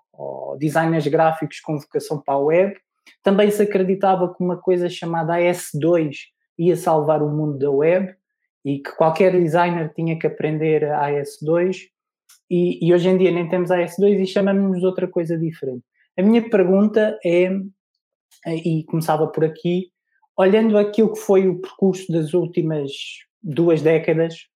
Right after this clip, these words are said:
vá lá, que, que mudanças é que, é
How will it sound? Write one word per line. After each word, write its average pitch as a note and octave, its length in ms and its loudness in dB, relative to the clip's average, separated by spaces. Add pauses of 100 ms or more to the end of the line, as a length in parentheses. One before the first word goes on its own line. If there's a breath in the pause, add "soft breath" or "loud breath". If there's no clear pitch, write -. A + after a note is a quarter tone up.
vá D3+ 180 0
lá, D3 360 0 (340 loud breath)
que, G3+ 280 4
que - 160 -2
mudanças G3+ 680 2
é F3+ 100 4
que, F3+ 200 -4
é F3+ 340 2